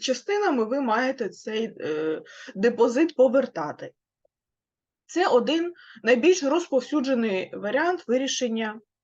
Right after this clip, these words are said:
проблеми. Другий, е, варіант, якщо комуна в цьому відмовить,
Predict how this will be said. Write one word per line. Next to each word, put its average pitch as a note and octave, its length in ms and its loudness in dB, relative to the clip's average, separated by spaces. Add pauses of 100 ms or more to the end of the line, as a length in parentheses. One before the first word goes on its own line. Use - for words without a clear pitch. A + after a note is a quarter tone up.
(260)
проблеми. F3 580 -4 (800)
Другий, F#4 680 4
е, A#3+ 500 -2
варіант, C4 640 4
якщо C4+ 340 -2
комуна C4+ 360 -2
в B3 80 -6
цьому C4+ 340 -4
відмовить, A3 800 -4